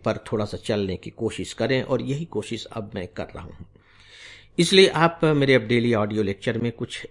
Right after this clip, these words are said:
ऐसे तथ्यों के बारे में भी जानेंगे जो आपको हो सकता है कि उटपटांग से लगें।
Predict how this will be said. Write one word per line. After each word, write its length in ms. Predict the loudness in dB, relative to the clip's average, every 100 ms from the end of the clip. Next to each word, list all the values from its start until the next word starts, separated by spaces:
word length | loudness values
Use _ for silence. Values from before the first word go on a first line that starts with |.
| 0
ऐसे 280 | 0 0 -2
तथ्यों 400 | -2 -4 -6 -4
के 140 | -4
बारे 280 | -2 -2 0
में 260 | 0 0
भी 120 | -2 -4
जानेंगे 800 | -4 -4 -4 -2 0 -2 -2 -6
जो 220 | -4 -4
आपको 320 | -4 -6 -6
हो 100 | -6
सकता 300 | -6 -6 -6
है 100 | -6
कि 300 | -4 -4 -4
उटपटांग 720 | -8 _ -12 -8 -6 -4 -6
से 140 | -6 -8
लगें। 320 | -8 -8